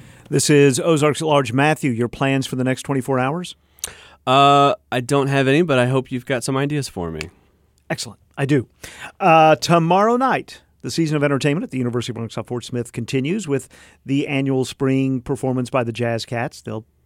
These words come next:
Speaker 1: do jazz, pop, blues, ballads, et cetera. This is at seven P M tomorrow night at the Annex at Eastside Baptist Church in Fort Smith.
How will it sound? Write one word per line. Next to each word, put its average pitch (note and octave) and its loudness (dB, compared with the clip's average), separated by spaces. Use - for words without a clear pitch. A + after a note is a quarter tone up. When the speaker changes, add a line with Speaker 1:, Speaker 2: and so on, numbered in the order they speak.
Speaker 1:
do B2+ -10
jazz, G#2 -10
pop, G#2 -12
blues, A2 -10
ballads, A2+ -8
et - -20
cetera. E3+ 4
This B2+ -4
is A2+ -4
at A#2+ -10
seven F3+ 0
P A#3 0
M D#3+ 0
tomorrow B2+ -4
night C3+ 0
at C3 -12
the B2+ -12
Annex C#3 -4
at B2 -12
Eastside A2+ -10
Baptist A2 -12
Church A2+ -12
in G#2+ -10
Fort G2+ -14
Smith. E3+ -4